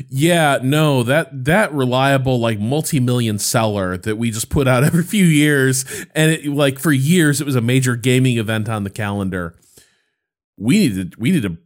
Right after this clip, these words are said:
bust that right up. We need to, <laughs> we need to stop having, like, new Assassin's Creeds coming out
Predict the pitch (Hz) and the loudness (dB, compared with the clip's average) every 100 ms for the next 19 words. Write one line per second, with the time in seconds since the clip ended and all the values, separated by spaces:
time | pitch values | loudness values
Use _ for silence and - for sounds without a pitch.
0 | - 123 113 - 117 95 98 95 98 78 | -4 -2 -2 0 -2 0 -2 -2 -4 -6
1 | - - 135 208 151 147 - 220 220 226 | -12 -2 2 2 2 0 2 2 2 0
2 | 147 170 - 170 180 170 - 143 147 131 | 0 0 -2 0 0 -2 0 0 2 0
3 | 113 117 131 135 139 156 160 143 131 131 | -2 -2 -2 0 2 2 0 -2 -2 -8
4 | 135 139 135 131 117 107 104 98 | -4 -2 -2 -6 -6 -4 -4 -4